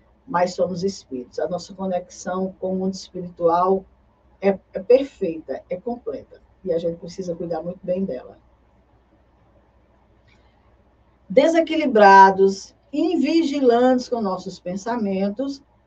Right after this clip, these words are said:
nosso patamar vibratório cai e se ajusta com energias ruins.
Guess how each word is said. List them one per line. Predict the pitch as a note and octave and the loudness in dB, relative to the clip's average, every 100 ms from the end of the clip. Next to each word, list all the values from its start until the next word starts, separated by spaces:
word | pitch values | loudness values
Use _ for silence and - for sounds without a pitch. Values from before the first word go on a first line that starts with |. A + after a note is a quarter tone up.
| _ _ F#3+ | _ _ -4
nosso | G#3 A3+ A3+ B3+ | 2 2 2 2
patamar | A#3 A#3 A3+ A3 A3 | 2 2 0 0 0
vibratório | G#3 G3 G#3 G#3 G#3+ C#4 - - | 2 2 2 2 2 0 -10 -4
cai | G#3+ G3+ F#3+ A3 C#4 - | 4 6 6 6 2 -6
e | C4 | -8
se | - B3 | -4 -4
ajusta | A#3 G#3 F3+ B3 F#4+ G4 - G4 | -2 -4 -4 -4 -2 -2 -4 -8
com | D#4 D4+ D4 | -6 -4 -2
energias | C#4 C4 B3+ A3+ A#3+ G#3+ | -2 -2 -2 -2 -4 -6
ruins. | E3+ C4+ D4 A#3+ B3 A#3 - - | -8 -4 -2 0 0 0 -6 -16